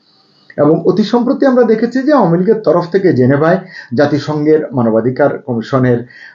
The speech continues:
সদর দফতরে দেখেছি যে এই সংক্রান্ত অভিযোগ এবং দলিল দস্তাবেজ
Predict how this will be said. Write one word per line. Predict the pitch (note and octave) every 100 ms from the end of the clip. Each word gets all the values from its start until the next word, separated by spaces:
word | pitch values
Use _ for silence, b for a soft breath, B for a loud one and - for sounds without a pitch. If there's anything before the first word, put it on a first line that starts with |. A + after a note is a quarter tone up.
| -
সদর | A2 A2+ G2
দফতরে | G2+ - - F#3+
দেখেছি | E3+ D#3+ E3 F3+
যে | F3
এই | D#3+
সংক্রান্ত | - C3 B2+ B2+ C3+ B2 C3
অভিযোগ | B2+ G#2 A2 B2+ C3 - B B
এবং | G#2+ A2+ A2+ -
দলিল | G#2+ C#3 E3 E3
দস্তাবেজ | A#2+ A#2 A#2+ A#2 F3